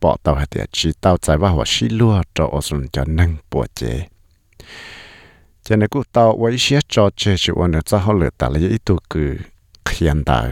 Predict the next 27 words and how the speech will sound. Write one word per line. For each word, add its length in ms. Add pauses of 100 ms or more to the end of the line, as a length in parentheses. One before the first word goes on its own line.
(140)
lấy 180
ý 100
tu 160
lăng 400
cái 160 (140)
hiện 240
đại. 240 (640)
Thì 260
họ 240 (140)
tì 160
lò, 360 (280)
chân 280
cả 160
thì 120 (120)
bỏ 160 (100)
bùa 160
cho 140
năng 200
bùa 120
chế 340
cho 300
chạy. 320 (680)
Có 160
mua 280
bằng 140
sự, 320 (520)
xí 320